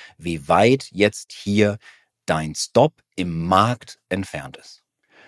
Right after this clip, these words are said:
Ob das jetzt zehn Punkte sind, hundert Punkte oder fünfhundert Punkte, um mal wirklich jetzt drastisch zu übertreiben. Wenn du sagst, du möchtest einen Prozent riskieren an diesem Trade,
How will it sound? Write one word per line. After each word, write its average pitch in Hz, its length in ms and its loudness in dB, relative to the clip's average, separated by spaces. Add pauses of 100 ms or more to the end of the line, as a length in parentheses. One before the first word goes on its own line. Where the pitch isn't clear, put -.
Ob - 160 -6
das - 200 -12
jetzt - 240 -16
zehn 156 260 -2
Punkte 131 300 -6
sind, 120 240 -8 (100)
hundert 117 320 4
Punkte 95 460 -8
oder - 260 -16
fünfhundert - 640 0
Punkte, - 280 -16
um - 80 -16
mal 64 140 -12
wirklich - 300 -4
jetzt - 220 -12 (420)
drastisch - 540 -2 (160)
zu - 120 -14
übertreiben. - 560 -12 (840)
Wenn 82 160 -6
du 165 120 6
sagst, - 560 -4 (300)
du - 80 -16
möchtest - 380 -12 (120)
einen 143 380 0
Prozent 113 560 -8
riskieren 110 540 -2
an - 120 -10
diesem - 280 -12
Trade, - 380 -8